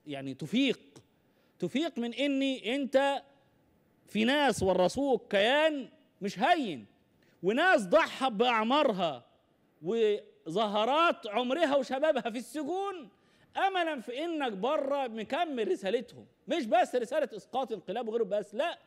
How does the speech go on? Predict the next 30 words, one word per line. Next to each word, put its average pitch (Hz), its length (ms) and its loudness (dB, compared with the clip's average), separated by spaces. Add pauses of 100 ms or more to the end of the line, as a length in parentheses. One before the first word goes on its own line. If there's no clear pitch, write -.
(300)
ده 220 120 2
آخر 349 460 0
ما 320 120 0
يفكر 302 360 -2
فيه 277 80 -6
اللي 302 100 -4
في 214 60 -12
السجون. 220 500 -6 (420)
مش 170 160 -6
معناه 254 240 0
ضد، 262 240 -2
لا، 233 360 -2
يعني 196 240 -4
العمل 220 380 -4
السياسي، 233 520 -4
أخي، 269 120 -6
ويهمه 330 680 -2 (220)
دعوة 339 300 0
ربنا، 214 440 -4 (680)
إنك 294 260 0
واصل 320 420 0
إلى 285 100 2
أصقاع 277 360 -4
العالم. 247 480 -2 (360)
الإخوان 240 500 -4
ما 240 80 -4
هياش 233 260 -8
أول 269 520 -4
محنة 240 280 -8
يعيشوها، 214 560 -6